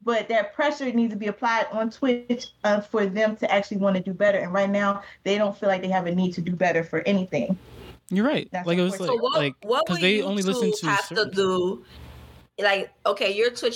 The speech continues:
Speaker 3: streamer, right? We all know that and we love you. Um, what would YouTube have to implement for you to be like, "You know what? Twitch ain't it. They not listening. Let me go over to YouTube." What would they have to implement for you?
Speaker 2: Literally, YouTube doesn't have to do anything that freaking groundbreaking.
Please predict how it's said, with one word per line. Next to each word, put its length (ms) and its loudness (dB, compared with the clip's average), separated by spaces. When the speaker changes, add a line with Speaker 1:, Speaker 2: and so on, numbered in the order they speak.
Speaker 3:
streamer, 500 0
right? 320 0
We 140 -2
all 180 2
know 200 0
that 260 0
and 80 -2
we 120 -2
love 280 0
you. 260 0
Um, 600 -2
what 340 -2
would 260 -4
YouTube 800 -2
have 340 0
to 200 0
implement 600 0
for 120 0
you 220 0
to 160 -2
be 160 0
like, 240 0
"You 80 -2
know 180 0
what? 300 0
Twitch 320 0
ain't 240 2
it. 340 2
They 180 0
not 240 2
listening. 600 0
Let 220 4
me 100 -6
go 240 2
over 180 -2
to 180 -2
YouTube." 380 0
What 200 2
would 100 -6
they 100 2
have 200 -2
to 120 0
implement 440 -2
for 100 -6
you? 240 -2
Speaker 2:
Literally, 760 0
YouTube 600 0
doesn't 280 0
have 240 -2
to 80 0
do 280 0
anything 560 0
that 340 0
freaking 420 0
groundbreaking. 800 -2